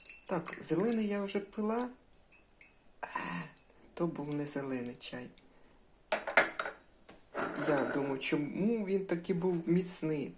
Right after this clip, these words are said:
То був не зелений, чер-, чорний чай. З кардамоном я пила. Так що, так.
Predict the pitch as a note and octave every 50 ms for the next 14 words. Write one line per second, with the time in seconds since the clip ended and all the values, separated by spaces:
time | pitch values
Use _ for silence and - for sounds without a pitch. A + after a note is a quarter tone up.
0 | - - B3 A#3 F3 E3+ F3+ E3+ D3+ - - - - - - - - - - -
1 | - - - C#3 - - C3 A#2+ A#2+ A#2+ A#2 A#2+ B2+ - - - C#3 B2+ A#2+ -
2 | - - - - D3+ C3+ C3 B2+ A#2+ A#2+ - - A#2 A2+ A2+ - - - - -
3 | - - - - - - - B2+ C3 A#2+ A#2+ B2+ B2+ B2+ A#2+ A#2+ B2 A#2+ A2+ A#2
4 | - - - B2 B2 - - - - - - - E3+ - - - E3+ D#3+ E3 -
5 | - - - - - - - - - - - - - - - - - - - -
6 | - - - - - - - - - - - - - - - - - - - -
7 | - - - - - D#3 D3+ D3 C#3 C3 - - - - -